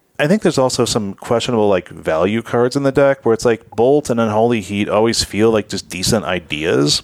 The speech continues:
but I think there's other things you could just do to increase the consistency of your deck. Or, like, I think I just wanna run four Eladamri's Call in this deck, right? Like, just get rid of these three Bolts and this Unholy Heat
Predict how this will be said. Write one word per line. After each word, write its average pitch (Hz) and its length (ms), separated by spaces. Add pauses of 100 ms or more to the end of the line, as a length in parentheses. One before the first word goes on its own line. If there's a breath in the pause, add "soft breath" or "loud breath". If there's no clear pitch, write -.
(140)
but 104 100
I 110 60
think 180 200
there's 131 200
other 110 240
things 113 260
you 113 60
could 101 140
just 104 180
do 107 100
to 101 80
increase 98 420
the 98 60
consistency 87 500
of 76 60
your 76 80
deck. - 460 (140)
Or, 107 80
like, 90 180 (640 loud breath)
I 120 80
think 220 120
I 254 40
just 247 160
wanna 147 140
run 131 280
four 127 220
Eladamri's 117 500
Call - 320 (480)
in 110 140
this 80 160
deck, - 340
right? 110 240
Like, 101 220
just - 280
get 123 160
rid 139 140
of 143 100
these 120 240
three 120 200
Bolts 104 360
and 101 80
this 95 120
Unholy 101 340
Heat 90 320